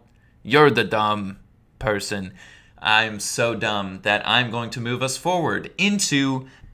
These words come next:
the second half of the show, in which we're going to be dissecting a frog. We're gonna be dissecting a frog. We're not gonna be dissecting a frog. We're going to be dissecting a contest being held by Bud Light,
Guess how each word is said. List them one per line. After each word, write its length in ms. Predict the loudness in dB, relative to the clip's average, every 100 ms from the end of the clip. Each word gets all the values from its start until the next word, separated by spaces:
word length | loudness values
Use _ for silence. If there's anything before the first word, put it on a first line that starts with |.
| -20 _
the 240 | -4 -2 -2
second 460 | -2 0 0 0
half 200 | 2 2
of 60 | 0
the 80 | -6
show, 560 | 0 2 4 2 -2
in 180 | -6 -2
which 300 | -2 -4 -6
we're 240 | -2 0 2
going 200 | 0 -2
to 80 |
be 140 | -4 0
dissecting 760 | 0 0 -2 -4 -2 -2 -4 -4
a 280 | -2 -2 -2 -10 -20 -20 -20 -20 -20 -20
frog. 720 | -20 -16 0 2 2 0 -6
We're 140 | -4
gonna 140 | -2 -2
be 120 | 0
dissecting 460 | 0 0 -4 -4
a 60 | -6
frog. 360 | -4 -4 -4 -10 -8
We're 140 | -6 0
not 200 | 0 0
gonna 160 | -4
be 140 | -6 -2
dissecting 480 | -2 -2 -6 -6
a 80 | -8
frog. 260 | -6 -6 -8 -6
We're 140 | 6 8
going 260 | 10 10
to 80 | 8
be 140 | 4 6
dissecting 840 | 6 6 4 4 4 2 0 -10 -18 -14 2
a 420 | 4 6 4 -2 -8 -20 -20 -14 -2
contest 760 | 6 6 4 0 0 0 -6 -2
being 180 | -2
held 360 | 2 4 4 2
by 180 | 0 0
Bud 420 | -2 4 4 4
Light, 540 | 6 6 6 -4 -16